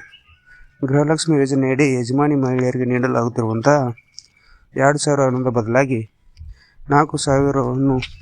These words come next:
ನೀಡುವುದಾಗಿ ಅವರು ಘೋಷಿಸಿದರು. ಇಂದು ಗೃಹಲಕ್ಷ್ಮಿ ಯೋಜನೆಯಿಂದ ಲಕ್ಷಾಂತರ ಮಹಿಳೆಯ ನೆಮ್ಮದಿಯ ಜೀವನ ನಡೆಸುವಂತೆ ಆಗಿದೆ.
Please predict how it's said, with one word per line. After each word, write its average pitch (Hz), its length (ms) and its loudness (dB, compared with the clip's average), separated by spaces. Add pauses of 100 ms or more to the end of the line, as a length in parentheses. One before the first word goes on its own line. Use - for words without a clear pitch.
(560)
ನೀಡುವುದಾಗಿ 135 680 2 (760)
ಅವರು 131 300 2
ಘೋಷಿಸಿದರು. 113 840 -2 (1400)
ಇಂದು 175 240 2
ಗೃಹಲಕ್ಷ್ಮಿ 165 520 0
ಯೋಜನೆಯಿಂದ 147 380 0
ಲಕ್ಷಾಂತರ 143 520 -2
ಮಹಿಳೆಯ 131 400 0
ನೆಮ್ಮದಿಯ 131 480 0
ಜೀವನ 127 340 0
ನಡೆಸುವಂತೆ 123 440 0
ಆಗಿದೆ. 107 460 -2